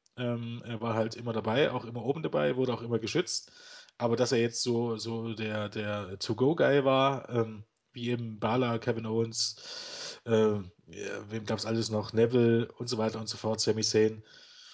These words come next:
das ist einfach nicht der Fall. Ähm, er war vom Standing her bei N X T schon eher, ja, ähnlich wie Tyler Breeze, mit, mit dem Unterschied, dass Tyler Breeze ja auch bei N X T oft verloren hat, während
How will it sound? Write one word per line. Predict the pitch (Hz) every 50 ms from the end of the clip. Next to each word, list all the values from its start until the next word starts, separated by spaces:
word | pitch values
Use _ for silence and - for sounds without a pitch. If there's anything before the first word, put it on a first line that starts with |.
| - - _ _ _ _ _
das | 98 - 117 120 -
ist | - 127 -
einfach | - 117 117 117 131 -
nicht | 123 117 -
der | 131
Fall. | - - 107 95 - - - _ _ _ _ _ _ _ _ _ _ _ _ _ _ _ _ _ _ _ _ _ _ _ _ _
Ähm, | - 113 107 107 104 104 101 101 92 - _ _ _ _ _ _ _ _ _ _ _ _ -
er | 117 113 107
war | 101 107 127 143
vom | - 143 127
Standing | 120 - 123 120 156 190 180
her | 135 160 160 151
bei | 135 123
N | 127
X | 135 131 -
T | - 156 156 151
schon | - 147 131 -
eher, | 120 131 135 135 131 131 - - - - - - _ _
ja, | - 98 95 98 110 110 104 104 - _ - -
ähnlich | - 123 117 120 131 127 - -
wie | 120
Tyler | - 113 110 113
Breeze, | - 110 120 131 - - 117
mit, | 113 113 110 117
mit | 113 110
dem | 117
Unterschied, | 120 120 117 - - 117 -
dass | 110 -
Tyler | - 113 110 107
Breeze | 104 110 117 110 - 110
ja | 104 98
auch | 98 107 104 -
bei | - 107 104 104
N | 107 107
X | 107 104 - -
T | - - 117 107
oft | 92 104 - -
verloren | - 104 92 98 101 101 95
hat, | 104 104 -
während | 92 95 98 95 95 - -